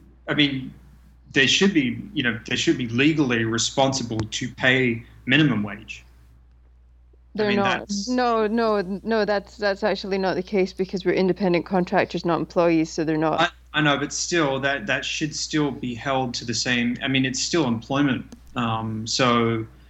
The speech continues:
Speaker 1: you know, I mean, and, and to me, that's, that's a, that's a lax of employment regulations and empo-, employment laws. Um, uh, even contractors in, at least in Washington State, um, and specifically Seattle,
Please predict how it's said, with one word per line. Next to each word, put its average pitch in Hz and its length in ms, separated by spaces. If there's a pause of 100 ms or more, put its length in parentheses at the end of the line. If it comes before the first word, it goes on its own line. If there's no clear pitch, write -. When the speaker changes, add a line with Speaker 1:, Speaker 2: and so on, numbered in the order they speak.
(160)
Speaker 1:
you 127 80
know, 123 80
I 117 160
mean, 123 340
and, 131 180
and 127 300
to - 100
me, 143 100
that's, 131 300
that's 127 260
a, 113 120 (120)
that's - 540
a 127 80
lax 120 380
of 113 120
employment 113 480 (100)
regulations 110 600
and 107 80
empo-, 107 360
employment 123 440
laws. 110 360 (400)
Um, 110 600 (100)
uh, 123 160
even 165 220
contractors 139 600
in, 120 220
at 120 120
least 127 180
in 120 100
Washington 127 440
State, 113 360 (140)
um, 110 420
and 120 280
specifically 127 560
Seattle, 120 500